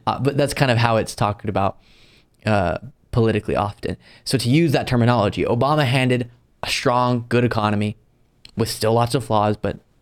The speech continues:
again, putting it simply. And then Trump took some of those metrics and they just kinda kept heading in the direction they were heading before. We were on a trajectory.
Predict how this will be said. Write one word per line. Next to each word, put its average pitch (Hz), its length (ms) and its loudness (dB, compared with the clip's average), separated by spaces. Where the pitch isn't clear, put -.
again, 104 360 -2
putting 110 200 0
it 107 80 -4
simply. 107 460 -4
And 117 220 4
then 107 320 2
Trump - 420 -2
took 143 240 -2
some 143 120 2
of - 20 2
those 127 120 2
metrics 143 400 -2
and 127 220 0
they 156 100 -2
just 151 200 -4
kinda 156 300 0
kept 180 220 -2
heading 143 240 2
in 127 140 4
the 117 140 2
direction 117 500 0
they 110 80 4
were 104 100 2
heading 101 260 -2
before. - 380 -6
We 139 80 0
were 135 120 0
on 156 140 2
a 156 40 0
trajectory. 143 640 0